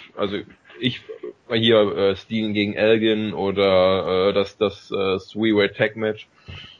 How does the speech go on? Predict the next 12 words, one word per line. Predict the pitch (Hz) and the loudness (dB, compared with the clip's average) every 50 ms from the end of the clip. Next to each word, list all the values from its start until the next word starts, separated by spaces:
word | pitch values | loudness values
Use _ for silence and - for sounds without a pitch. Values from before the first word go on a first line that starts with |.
| _ _ _ _ - | _ _ _ _ -2
Ähm, | 113 113 113 107 107 107 110 104 98 98 - - _ _ _ _ _ _ _ _ _ - | 2 2 2 2 2 0 -2 -4 -6 -10 -14 -20 _ _ _ _ _ _ _ _ _ -2
ja, | 113 139 170 - - 107 - - - _ _ - - - - - - _ _ - - - - - - | 0 2 2 2 0 -2 -4 -6 -16 _ _ -20 -20 -20 -20 -20 -20 _ _ -20 -20 -20 -20 -12 -4
könnte | - 139 135 123 | -2 -2 -2 0
auf | 110 | 0
jeden | 139 151 151 | 0 -2 -2
Fall | 147 147 139 143 | 0 -2 -2 0
eine, | 139 131 | 0 -2
eine | 127 123 123 120 117 113 104 - - - _ _ - - - _ _ _ _ _ - _ - | -2 -2 -4 -4 -4 -6 -6 -10 -18 -20 _ _ -20 -20 -20 _ _ _ _ _ -20 _ -14
super | 113 104 117 127 | -10 -4 -4 -2
Show | 123 - 170 302 220 | 0 0 0 0 0
werden, | 104 80 82 90 95 - | -4 -8 -10 -10 -14 -10
ja. | 123 131 147 | -6 -6 -6